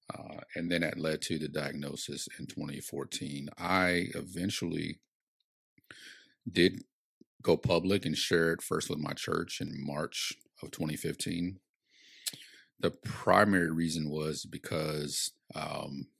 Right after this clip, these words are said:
you know, after reflecting on a lot of relationships that didn't work out and I never knew why, um,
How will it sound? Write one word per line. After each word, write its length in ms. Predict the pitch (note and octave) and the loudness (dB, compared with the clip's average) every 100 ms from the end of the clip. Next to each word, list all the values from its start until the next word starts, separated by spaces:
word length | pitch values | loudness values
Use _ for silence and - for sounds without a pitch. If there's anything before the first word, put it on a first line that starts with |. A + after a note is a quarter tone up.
| _ - | _ -6
you 120 | - | 0
know, 100 | E2 | 2
after 460 | D#2+ - E2 D2+ | 2 2 0 0
reflecting 760 | D2+ D2 - - E2+ - E2 D2 | -2 -2 -2 0 2 0 -4 -4
on 200 | D2 C#2+ | -4 -4
a 40 | |
lot 220 | C#2+ D2 D2 | -2 -2 -2
of 100 | C#2+ | -4
relationships 600 | D2 D2+ - - - - | -4 -4 -6 -6 -6 -6
that 140 | - | -6
didn't 220 | D#2 D2+ | -6 -6
work 220 | C#2+ D2 D#2+ | -4 -4 -2
out 160 | D#2 | -2
and 80 | D2 | -2
I 60 | C#2+ | -4
never 260 | D2 - | -6 -6
knew 180 | C#2+ C#2+ | -6 -4
why, 420 | C#2 C#2+ - - - - - - - - _ - | -4 -4 -4 -4 -8 -20 -20 -20 -20 -20 _ -8
um, 560 | - D2+ C#2+ - C#2 - | -4 -4 -4 -6 -8 -12